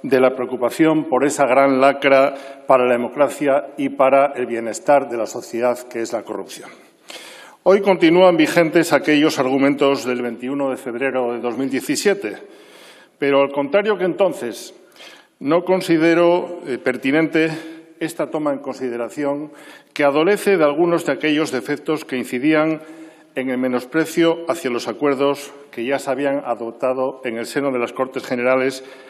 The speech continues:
y a los que se añaden ahora la necesidad de que España adapte su legislación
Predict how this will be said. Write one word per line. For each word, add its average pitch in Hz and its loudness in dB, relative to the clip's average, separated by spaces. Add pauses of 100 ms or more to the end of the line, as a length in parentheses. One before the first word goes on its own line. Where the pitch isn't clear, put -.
(320)
y 135 -4
a 127 2
los 131 -4
que 139 -10
se 139 -6
añaden 170 2
ahora 160 2 (460)
la 131 0
necesidad 135 -2
de 156 0
que 131 -4
España 139 0
adapte 139 -2
su - -6
legislación 135 -4